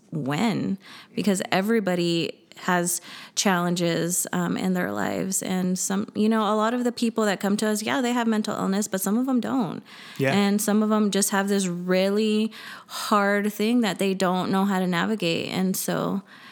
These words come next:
Speaker 1: that's what we do. We give suggestions, tips, tricks, skills, and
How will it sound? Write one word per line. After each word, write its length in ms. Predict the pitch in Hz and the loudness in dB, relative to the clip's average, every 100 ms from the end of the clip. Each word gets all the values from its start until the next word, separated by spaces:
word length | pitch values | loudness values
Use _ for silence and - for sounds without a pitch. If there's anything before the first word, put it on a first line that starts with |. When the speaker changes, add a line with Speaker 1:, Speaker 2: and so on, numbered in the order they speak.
| - - - - _ _ _ - | -20 -20 -20 -20 _ _ _ -2
Speaker 1:
that's 220 | 208 202 | -2 0
what 120 | 233 | -2
we 80 | 220 | 0
do. 240 | 233 269 208 | 0 0 0
We 120 | 202 | 0
give 200 | 208 208 | 0 -2
suggestions, 840 | - 208 202 196 - 220 220 226 | -2 -2 0 -2 -2 0 0 0
tips, 420 | - 208 202 - - | -2 -2 -2 -2 -2
tricks, 420 | 214 190 202 - | 0 -2 -2 -2
skills, 720 | - - 185 190 220 226 - - | -2 0 0 0 0 -4 -8 -4
and 520 | 196 190 190 196 202 | 0 2 2 0 -2